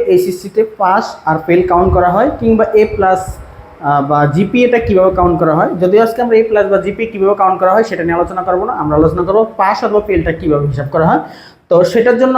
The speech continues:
আমরা, আহ, প্রত্যেকটা সাবজেক্টের জন্য আলাদা আলাদা আলোচনা করবো। বাংলার ক্ষেত্রে কিভাবে পাস নাম্বার কাউন্ট করা হয়, আমাদের ইংরেজির ক্ষেত্রে কিভাবে পাস নাম্বার কাউন্ট করা হয়, তারপর আমাদের আইসিটির ক্ষেত্রে কিভাবে, then আরও দুইটা,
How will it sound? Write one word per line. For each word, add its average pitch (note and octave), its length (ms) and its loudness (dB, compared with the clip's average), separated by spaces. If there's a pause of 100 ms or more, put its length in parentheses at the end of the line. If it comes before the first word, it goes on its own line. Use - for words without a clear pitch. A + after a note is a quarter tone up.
আমরা, A#3 220 2
আহ, - 680 -6
প্রত্যেকটা G3+ 440 0
সাবজেক্টের G#3+ 340 0
জন্য A3 200 0
আলাদা E3+ 240 0
আলাদা F#3+ 200 2
আলোচনা G3+ 320 0
করবো। A3+ 160 0 (220)
বাংলার F3 340 2
ক্ষেত্রে F#3 300 -6
কিভাবে G3 260 2 (100)
পাস E3+ 120 0 (120)
নাম্বার F#3 220 -2 (100)
কাউন্ট F#3+ 260 0
করা G3 180 2
হয়, B3+ 140 2 (520)
আমাদের E3 220 2 (120)
ইংরেজির F#3+ 360 4
ক্ষেত্রে G3 220 0
কিভাবে G3 280 4
পাস G3 200 -4
নাম্বার G3+ 280 -2
কাউন্ট G#3 220 0
করা G#3+ 180 2
হয়, D4+ 140 0 (440)
তারপর F3 300 -4
আমাদের E3 240 2
আইসিটির G3+ 360 -2
ক্ষেত্রে A3+ 260 0
কিভাবে, A3+ 280 2 (440)
then G#3+ 180 2
আরও G3+ 180 2
দুইটা, G#3+ 200 0